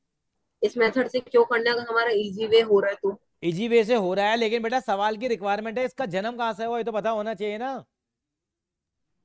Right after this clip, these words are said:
Speaker 1: सर, वो तो एक नंबर में लिख के आ जाएंगे।
Speaker 2: नहीं, नहीं, ये आपका तीन नंबर का सवाल आएगा दक्ष बाबू, आप सीधा करके आना, मैडम डबल अंडा देंगे। ठीक है, प्लीज मेरी रिक्वेस्ट है, कॉपी कर लीजिए, चार पांच सवाल यही करेंगे आज।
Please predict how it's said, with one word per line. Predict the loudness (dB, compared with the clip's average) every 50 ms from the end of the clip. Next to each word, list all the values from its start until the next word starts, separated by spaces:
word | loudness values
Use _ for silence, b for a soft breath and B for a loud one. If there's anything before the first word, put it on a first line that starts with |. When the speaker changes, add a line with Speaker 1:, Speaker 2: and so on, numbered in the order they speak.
| _ _
Speaker 1:
सर, | 0 2
वो | 2 2 2
तो | 4 4
एक | 4 4 4
नंबर | 0 -2 -2 -2 -2 -2 -2
में | -2
लिख | -2 -4 -4
के | -2 0
आ | 0 0 0
जाएंगे। | -2 -4 -4 -4 -8 -10 -10 -10 -16 _ _ -20
Speaker 2:
नहीं, | -16 -10 -8 -6 -6
नहीं, | -4 -6 -6 -6 -6 -6
ये | -4 -2 -2 0 0
आपका | -2 -2 -2 -6 -6
तीन | -6 -8 -8 -6
नंबर | -6 -4 -4
का | -4 -2
सवाल | -2 -2 -2 0 0
आएगा | 0 0 -2 -2 -2
दक्ष | -2 -4 -4 -2
बाबू, | -2 -2 -2 -2 -6 -10 -12 _ _ _ _ _ _ _ _ _ _ _ _ _ _ _ _ _ _ _ _ _ _ _ _ _ -4
आप | -4 -4 -4 -4
सीधा | -4 -4 -2 -2
करके | -2 -4 -4 -4 -4 -4
आना, | -4 -4 -4 -4
मैडम | -4 -4 -4 -4 -4 -4
डबल | -2 -2 0 0 -2
अंडा | -2 -2 -2 -2
देंगे। | -4 -4 -8 -8 -10 -12 -12 _ _ _ _ _ _ _ _ _ _ _ _ _ _ _ _ _ _ _ _ _ _ _ _ _ _ _ _ _ _ _
ठीक | -10 -8
है, | -8 -8
प्लीज | -4 -4 -4 -4 -4
मेरी | -4 -2 -2 -2 -2
रिक्वेस्ट | -2 -4 -4 -4 -6 -4 -6
है, | -8 -8
कॉपी | -6 -6 -6 -6 -6
कर | -6 -6
लीजिए, | -6 -6 -6
चार | -6 -6 -8 -6
पांच | -6 -8 -8
सवाल | -6 -6 -6 -6 -6
यही | -8 -8 -8
करेंगे | -8 -10 -10 -10 -10 -12
आज। | -12 -12 -16